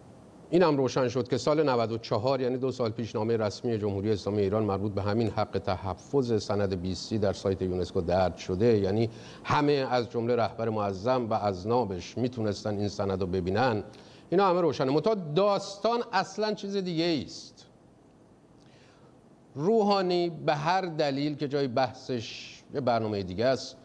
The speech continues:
مورد حمله خامنه‌ای بوده، به ویژه در رقابت‌های انتخاباتی. رقبای روحانی در حکومت از سه چهار ماه قبل از انتخابات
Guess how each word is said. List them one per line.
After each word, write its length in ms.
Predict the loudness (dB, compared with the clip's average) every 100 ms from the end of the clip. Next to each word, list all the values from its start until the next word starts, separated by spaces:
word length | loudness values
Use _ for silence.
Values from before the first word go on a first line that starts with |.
| -20 -16 -2
مورد 420 | 2 4 4 2
حمله 500 | 0 0 0 2 0
خامنه‌ای 560 | 2 0 0 0 0 -2
بوده، 240 | 0 -2
به 160 | 0 0
ویژه 220 | 0 0
در 120 | 2
رقابت‌های 580 | 2 2 2 0 -2 -2
انتخاباتی. 680 | -2 -6 -6 -4 -6 -12 -20 -20 -20 -20 -20 -20 -20 -20 -20 -20 -20 -10
رقبای 640 | -2 2 4 4 2 2 2
روحانی 380 | 0 0 2 2
در 160 | 0
حکومت 540 | 0 -2 0 2 0 0
از 140 | -4
سه 160 | -2 -4
چهار 440 | 0 2 2 2
ماه 440 | 2 0 0 -6 -14 -2
قبل 480 | 0 2 -2 -4 0
از 260 | 0 -2 -4
انتخابات 800 | -4 -4 -6 -2 -2 -2 -6